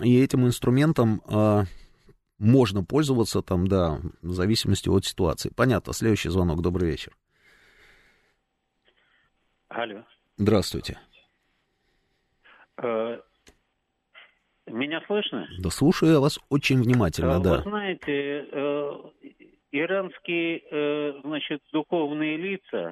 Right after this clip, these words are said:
Speaker 1: Мгм.
Speaker 2: э, достаточно, ребята, такие агрессивные.
Speaker 1: Мгм.
Speaker 2: Вот, мы знаем миролюбие корпуса стражей иранской революции.
Speaker 1: Исламской революции,
Speaker 2: И,
Speaker 1: да.
Speaker 2: да,
Speaker 1: Мгм.
Speaker 2: да, да, да. Вот. И можно примерно догадаться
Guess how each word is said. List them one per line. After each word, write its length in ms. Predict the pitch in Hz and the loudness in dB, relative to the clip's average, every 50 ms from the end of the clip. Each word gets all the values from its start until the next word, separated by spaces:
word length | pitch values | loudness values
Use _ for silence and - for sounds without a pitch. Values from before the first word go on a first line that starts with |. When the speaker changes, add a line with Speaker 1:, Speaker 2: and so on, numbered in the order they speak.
| - _ | -10 _
Speaker 1:
Мгм. 420 | - 95 90 98 101 104 123 139 127 - - | -6 -2 0 2 2 2 2 0 -2 -6 -4
Speaker 2:
э, 680 | 120 120 123 127 131 131 131 131 131 131 131 135 127 123 - | -2 -2 0 0 -2 -2 -2 -4 -4 -6 -6 -8 -8 -6 -6
достаточно, 920 | 147 151 - _ 196 180 170 - - - - 165 160 156 156 151 147 131 | -6 -6 -6 _ -6 -6 -6 -6 -6 -8 -6 -6 -6 -4 -4 -6 -6 -8
ребята, 420 | 143 143 151 160 151 165 160 147 - _ _ | -8 -8 -8 -6 -4 -4 -6 -6 -8 _ _
такие 480 | - 151 151 147 - 170 160 156 151 135 | -8 -6 -6 -6 -4 -4 -4 -2 -4 -4
агрессивные. 1080 | 127 143 143 147 147 170 170 - - - 214 214 196 139 104 95 92 90 87 85 85 _ _ _ _ _ _ _ _ _ _ _ _ _ _ _ _ | -4 -6 -6 -4 -6 -6 -6 -8 -10 -10 -8 -8 -8 -8 -8 -10 -12 -14 -16 -18 -20 _ _ _ _ _ _ _ _ _ _ _ _ _ _ _ _
Speaker 1:
Мгм. 200 | 98 92 85 87 | -4 -2 0 2
Speaker 2:
Вот, 140 | 85 90 92 | 2 2 2
мы 320 | 107 127 139 151 156 147 131 | 2 2 0 -2 -2 -4 -4
знаем 520 | 123 123 156 165 160 147 131 123 131 120 | -4 -2 -2 -2 -2 -4 -6 -8 -10 -8
миролюбие 760 | 135 135 143 151 151 147 156 160 131 - 104 107 107 104 101 - - _ _ | -6 -6 -4 -4 -4 -4 -6 -6 -6 -4 -4 -4 -4 -6 -8 -12 -20 _ _
корпуса 500 | - 160 147 131 - - 110 - - 113 | -6 -6 -6 -6 -10 -16 -14 -14 -14 -14
стражей 600 | - - - 127 123 120 104 - 113 101 95 - _ _ _ _ _ | -12 -10 -6 -6 -6 -6 -6 -8 -10 -10 -12 -14 _ _ _ _ _
иранской 500 | - 120 117 123 120 110 - - - 117 | -6 -6 -4 -4 -6 -10 -12 -10 -6 -6
революции. 640 | 110 113 113 117 117 120 143 165 170 165 - - - 107 | -4 -2 -2 -2 -2 -2 -4 -6 -6 -8 -8 -6 -4 -2
Speaker 1:
Исламской 540 | - 135 120 107 98 85 82 - - 85 | -2 0 0 0 0 0 -2 -4 -6 -4
революции, 520 | 82 80 82 85 78 78 78 - - - 71 | -4 -2 -2 -2 -4 -4 -6 -8 -8 -6 -6
Speaker 2:
И, 20 | 76 | -4
Speaker 1:
да. 160 | 80 73 - - - | -6 -6 -8 -6 -4
Speaker 2:
да, 180 | 175 180 165 | -2 0 0
Speaker 1:
Мгм. 80 | - 185 | 0 0
Speaker 2:
да, 140 | 175 160 156 | 0 -2 -2
да, 180 | - 139 135 - - | -4 -6 -8 -8 -8
да. 220 | 101 92 87 - _ _ _ _ _ _ _ _ _ _ _ | -10 -10 -12 -14 _ _ _ _ _ _ _ _ _ _ _
Вот. 380 | - 123 139 131 123 117 101 - _ _ _ _ _ | -4 -4 -4 -4 -6 -8 -12 -14 _ _ _ _ _
И 300 | - 147 190 208 202 196 | -6 -4 -2 -2 -2 -4
можно 400 | 180 180 196 208 196 180 190 196 | -4 -4 -2 -2 -2 -2 -4 -6
примерно 500 | 185 - 185 190 185 190 185 175 180 185 | -6 -4 -6 -4 -4 -6 -6 -4 -6 -6
догадаться 880 | 170 180 180 180 - - 196 185 208 208 208 190 - _ - 123 104 | -6 -6 -8 -8 -10 -14 -10 -8 -6 -4 -4 -6 -8 _ -6 -4 -4